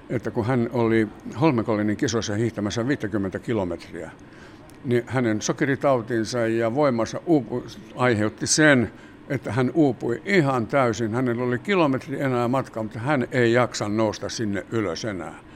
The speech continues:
Ja yhtäkkiä suuri käsi sijoittuu hänen selkäänsä, alkaa työntää häntä ylöspäin. Ja työnsi sinne mäen päälle,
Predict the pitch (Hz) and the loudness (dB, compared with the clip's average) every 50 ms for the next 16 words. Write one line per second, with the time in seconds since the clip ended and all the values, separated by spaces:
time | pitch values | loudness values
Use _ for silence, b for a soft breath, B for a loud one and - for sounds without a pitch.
0 | B B B B B - 147 - - 180 160 - - - 151 135 - - - 135 | B B B B B -4 -2 0 2 0 0 0 0 0 -2 -2 -2 -4 -4 -2
1 | 113 107 101 - - 147 127 104 107 101 - 147 131 - 120 110 101 - - - | -2 -2 -2 -2 -2 -2 -2 -4 -4 -2 -2 -2 -2 -2 -4 -6 -8 -10 -16 -20
2 | - - - - - - - - - - - - - - - - 160 139 - - | -20 -20 -20 -20 -20 -20 -20 -20 -20 -20 -20 -20 -16 -4 0 2 2 2 0 -2
3 | - 120 113 98 117 113 107 101 - - 156 131 113 95 - - 87 95 107 92 | -6 -6 -4 -2 -2 -2 -2 -2 0 2 2 2 2 0 -4 -8 -8 -8 -6 -4
4 | 101 107 110 - 113 107 110 - - - - - 113 98 87 - 104 92 90 87 | -4 -4 -4 -2 -2 -2 -2 -2 -2 0 2 2 2 0 -2 -6 -6 -6 -4 -4
5 | 104 107 92 78 - 85 - - 117 107 90 76 - - - - 82 - - - | -4 -6 -6 -6 -8 -10 -8 -6 -4 -4 -4 -4 -6 -10 -14 -16 -16 -16 -16 -18
6 | B B B B B B 139 135 - - 185 185 185 139 123 139 101 127 131 120 | B B B B B B -4 -4 2 2 4 4 4 4 2 0 -2 -2 -2 0
7 | 120 113 120 147 170 156 139 123 110 85 - 139 139 123 117 110 107 98 | 0 0 2 2 2 2 2 0 0 -2 -2 0 0 2 2 0 -2 -4